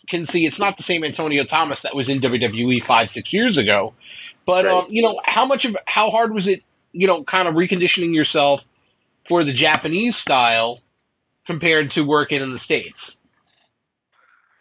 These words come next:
Speaker 2: Uh, it was, it wasn't hard, but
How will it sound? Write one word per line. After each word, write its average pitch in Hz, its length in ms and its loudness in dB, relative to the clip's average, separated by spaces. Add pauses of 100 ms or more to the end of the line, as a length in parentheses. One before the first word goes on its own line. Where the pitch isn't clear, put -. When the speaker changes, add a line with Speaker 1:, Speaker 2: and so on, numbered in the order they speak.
(120)
Speaker 2:
Uh, 156 340 4 (2000)
it 170 180 2
was, 147 520 2
it 147 180 0
wasn't 180 420 0
hard, 175 560 2
but 120 280 0